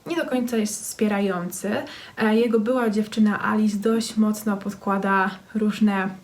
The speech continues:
brudy, mm, nogi czasem też właśnie, e, Maeve w szkole. Maeve też jest ogólnie w kółku teatralnym, ale z racji, że, e, no, nie do końca ma talent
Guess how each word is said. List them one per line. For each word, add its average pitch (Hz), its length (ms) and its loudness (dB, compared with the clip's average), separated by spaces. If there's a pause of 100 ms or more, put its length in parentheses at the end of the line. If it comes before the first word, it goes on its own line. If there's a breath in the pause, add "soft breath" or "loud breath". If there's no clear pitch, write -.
(100)
brudy, 226 580 2 (500 loud breath)
mm, 339 320 -4 (200)
nogi 233 460 4
czasem 220 460 -2
też 202 280 -2
właśnie, 196 600 -2 (360 loud breath)
e, 196 220 -2
Maeve 208 400 2
w 262 200 -4
szkole. 202 840 -2
Maeve 214 260 2
też 196 320 -4
jest 190 220 -2
ogólnie 190 480 -2 (100)
w 175 220 -6
kółku 196 280 -4
teatralnym, 233 760 -2
ale 208 220 0
z 208 60 -4
racji, 202 460 -2
że, 190 240 -2 (500 loud breath)
e, 196 520 0 (360)
no, 381 260 0
nie 294 100 -2
do 233 100 0
końca 233 320 0
ma 208 140 2
talent 202 440 -2